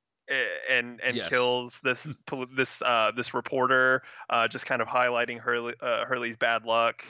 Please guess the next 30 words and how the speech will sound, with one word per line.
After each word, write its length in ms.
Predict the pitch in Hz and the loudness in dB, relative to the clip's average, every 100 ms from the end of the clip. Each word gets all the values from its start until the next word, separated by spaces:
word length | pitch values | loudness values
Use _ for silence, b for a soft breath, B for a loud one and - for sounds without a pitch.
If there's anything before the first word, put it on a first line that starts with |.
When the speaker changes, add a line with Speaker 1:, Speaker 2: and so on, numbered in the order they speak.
| - | -16
Speaker 2:
Yes. 480 | 107 92 71 - - | -12 -12 -14 -20 -20
Speaker 1:
following 560 | _ - 135 127 127 123 | _ -4 0 2 0 -2
using 300 | 120 131 120 | -4 -2 -2
the 80 | |
numbers, 640 | 117 117 120 135 135 131 - | 0 0 2 2 2 0 0
but, 280 | 127 120 | 0 0
but 120 | 135 139 | -2 -4
just 180 | 160 | -4
kind 140 | - 165 | -2 0
of 100 | 147 | 0
the 120 | 143 | 0
absurdity 800 | 123 - - 120 143 147 151 147 | -2 -4 -4 -4 -2 -4 -4 0
of 300 | 139 143 147 | 2 0 -2
the 100 | 151 | -6
sequ-, 560 | - 165 160 175 170 | -6 -8 -4 -4 -4
sequence 600 | 160 - 165 170 165 151 | -4 -4 0 2 2 0
reminded 400 | 143 127 123 120 | -2 0 0 0
me 260 | 117 117 110 - - | -4 -2 -2 -4 -10
of 140 | 117 | -6
that 320 | 113 113 110 - _ - | 0 2 2 -4 _ -6
immediately. 640 | 117 110 107 - 165 196 - b b b | -6 -4 -4 -2 -2 -4 -10 b b b
Speaker 2:
Well, 180 | - - | -6 -4
uh, 160 | 135 131 | -4 -8
you 140 | - | -10
know, 120 | 151 143 | -8 -8
this 400 | 104 127 180 - | -8 -6 -6 -6
was 160 | 175 | -10
the 120 | 139 | -8
sequence 520 | 123 131 131 127 107 - | -8 -8 -10 -10 -12 -10
that, 220 | 98 | -8